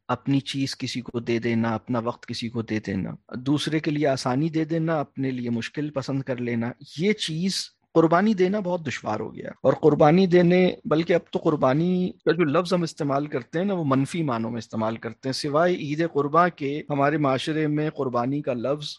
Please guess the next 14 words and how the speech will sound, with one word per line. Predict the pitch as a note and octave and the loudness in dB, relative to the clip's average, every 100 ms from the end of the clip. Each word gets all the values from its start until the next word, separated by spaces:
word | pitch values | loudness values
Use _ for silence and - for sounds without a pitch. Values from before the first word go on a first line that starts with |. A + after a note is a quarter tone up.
| - | -6
मनफी | A#2 C3 C#3+ - F#3+ | -2 0 -2 -2 -2
मानों | E3 A#2+ A#2 | 2 2 0
में | A2+ | -4
इस्तेमाल | - - E2+ D2 | -8 -10 -8 -8
होता | - - | -8 -2
है, | G2 | 2
बल्कि | B2+ B2+ D3 | 2 2 0
बेवकूफ़ी | B2+ B2+ B2 C3+ - F3 | 4 2 2 -6 -6 -2
के | C#3+ | 0
मानों | A2 F2 D#2 | 2 0 -2
में। | F2+ | -4
क्या | C3 B2+ | 0 2
मैं, | C3+ A#2+ - - | 0 -2 -12 -10
मतलब, | G#2 A2+ A#2+ | -6 -4 -4